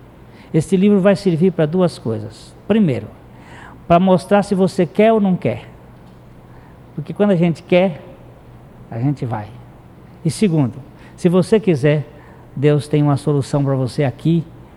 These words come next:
em Cristo, onde está o tudo dele para nós." Ele não tem fora de Cristo absolutamente nada. E aí terminamos dizendo esse, esse texto de Colossenses dois, três,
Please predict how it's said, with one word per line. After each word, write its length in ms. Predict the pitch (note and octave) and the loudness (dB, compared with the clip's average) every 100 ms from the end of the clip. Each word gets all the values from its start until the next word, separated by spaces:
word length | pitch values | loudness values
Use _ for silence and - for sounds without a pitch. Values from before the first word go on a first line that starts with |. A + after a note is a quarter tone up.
| - | -2
em 180 | E3 E3 | 2 2
Cristo, 640 | E3+ F3 E3+ - - D#3+ - - - | 2 0 0 -4 -8 -8 -8 -12 -2
onde 200 | E3 D3 | 0 0
está 180 | D#3+ D3+ | 2 0
o 100 | D3 | 0
tudo 420 | - F3 E3 D3+ | -4 -2 0 -2
dele 520 | B2 C#3+ C3+ B2+ B2 - - - - - | 0 2 2 0 -4 -10 -20 -20 -14 -2
para 200 | C#3 A#2 | 0 0
nós." 600 | G#2+ G2+ - - - - - - - - - | -4 -6 -14 -20 -20 -20 -20 -20 -20 -12 -2
Ele 120 | F#3 | 2
não 120 | G3 | 2
tem 220 | - E3+ | 2 0
fora 260 | - D#3+ D#3 | 2 0 0
de 100 | C3 | -2
Cristo 320 | - E3 - - | -2 -4 -4 -2
absolutamente 1160 | A3 C4 - - - D#3+ D#3 D3 C3 A#2+ A2+ A#2 | 0 0 -6 -8 -2 0 0 -2 -4 -4 -6 -10
nada. 400 | A2 G#2 - - - - - - - - - - - - - - - - - - - - - - - - - - - - - - - | -12 -14 -20 -20 -20 -20 -20 -20 -20 -20 -20 -20 -20 -20 -20 -20 -20 -20 -20 -20 -20 -20 -20 -20 -20 -20 -20 -20 -20 -20 -20 -20 -10
E 100 | C#3 | 0
aí 220 | C#3+ D3 E3 | 2 2 2
terminamos 760 | E3 D3 D3 C#3+ D3 D3 C3 | 2 2 2 2 0 0 -2
dizendo 440 | C3 A#2+ C#3+ C#3 | -4 0 0 0
esse, 260 | C#3+ C3+ C#3+ - - - | -2 -2 -8 -12 -20 -4
esse 260 | D#3 - - | -4 -4 -6
texto 400 | - D3 - C3+ | -2 -2 -2 -8
de 120 | A#2 | -4
Colossenses 580 | - C#3 B2+ C3 B2+ A#2 | 0 0 0 -4 -4 -4
dois, 360 | B2+ B2 - | -2 -2 -6
três, 520 | - - B2+ B2 - | -6 -4 -2 -6 -10